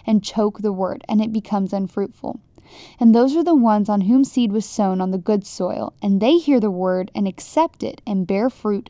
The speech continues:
thirty, sixty, and hundredfold. If you're not a farmer, you are in luck,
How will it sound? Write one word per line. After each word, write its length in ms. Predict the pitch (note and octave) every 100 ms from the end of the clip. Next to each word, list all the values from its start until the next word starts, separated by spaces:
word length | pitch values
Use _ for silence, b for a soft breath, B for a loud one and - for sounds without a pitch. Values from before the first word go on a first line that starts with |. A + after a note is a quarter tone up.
| _
thirty, 400 | A3 G#3 G#3 A3
sixty, 560 | A3+ - G#3+ - G3+ G3+
and 120 | G3
hundredfold. 600 | G3+ F#3+ F3+ - - G3 - _ _ _ _ _ _ _ b b b b -
If 180 | D#4 F#4
you're 140 | A#4+
not 160 | E4 D#4
a 40 |
farmer, 600 | F4 - G3 F3+ F#3 G#3 - -
you 200 | G#3 G3
are 160 | G3+
in 160 | G#3+ C4
luck, 360 | F#4+ - -